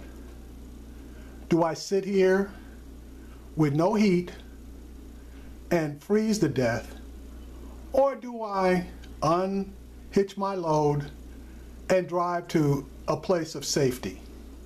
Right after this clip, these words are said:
Well, obviously, common sense dictates you unhitch your load, you drive to a place of safety. Well,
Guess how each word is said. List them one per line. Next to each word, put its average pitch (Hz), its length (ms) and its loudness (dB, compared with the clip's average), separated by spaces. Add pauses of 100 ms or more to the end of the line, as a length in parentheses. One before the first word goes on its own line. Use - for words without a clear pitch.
(1500)
Well, 165 140 4
obviously, 151 920 6 (1200)
common 170 300 2
sense 190 360 -4
dictates 143 640 2 (160)
you 196 180 6
unhitch 175 300 0
your 175 100 6
load, 156 360 4
you 156 60 4
drive 143 300 6
to 185 100 6
a 170 40 4
place 123 300 0
of 175 80 2
safety. 226 520 2 (1500)
Well, 220 560 2